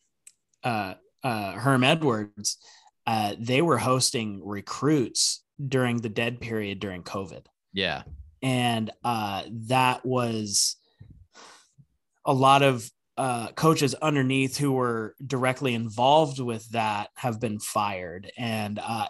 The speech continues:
Speaker 1: it looked like, all intents and purposes, they were also, uh, you know, the team, the team was,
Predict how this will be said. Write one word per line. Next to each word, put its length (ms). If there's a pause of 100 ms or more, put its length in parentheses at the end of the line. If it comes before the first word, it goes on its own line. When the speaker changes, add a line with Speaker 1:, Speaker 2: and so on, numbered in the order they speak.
Speaker 1:
it 220 (120)
looked 420
like, 260
all 160
intents 280
and 80
purposes, 600
they 180
were 180
also, 760 (360)
uh, 600 (160)
you 280
know, 120
the 100
team, 600 (360)
the 100
team 220
was, 280